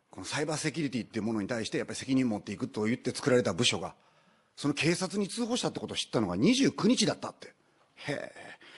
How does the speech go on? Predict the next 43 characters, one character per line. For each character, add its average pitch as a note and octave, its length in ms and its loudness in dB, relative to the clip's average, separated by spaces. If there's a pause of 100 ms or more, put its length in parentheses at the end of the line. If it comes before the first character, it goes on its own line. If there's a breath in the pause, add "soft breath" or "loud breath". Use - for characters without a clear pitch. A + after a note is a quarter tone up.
(180 loud breath)
で、 G#3 260 6
も A#3+ 160 6
う D4 40 8
一 - 40 2
個 G#3+ 100 0
聞 - 60 -6
き - 80 -8
た - 100 4
か E3 60 2
っ A2 40 2
た - 80 -4
こ A#2+ 60 -4
と A2+ 80 -4
な G#2 60 -2
ん F#2 40 -4
で E2 80 -6
す - 80 -14
よ。 D2+ 140 -10 (340 soft breath)
要 A3+ 180 2
は、 G3+ 280 2
え C#3 180 2
ー、 C3 60 2
日 F3+ 80 2
本 A#3+ 160 0
年 A#3+ 140 0
金 A#3+ 160 -4
機 - 80 -12
構 A3 140 6
が E3+ 140 4
標 G3+ 180 0
的 A#3+ 200 0
型 A#3 180 4
メ A#3+ 120 6
ー - 20 6
ル G#3+ 80 4
の D3 100 4
攻 G3 200 4
撃 A#3+ 260 4
を D#3 60 8
受 C3+ 120 4
け - 60 4
た F3+ 100 4
と、 F2 160 -4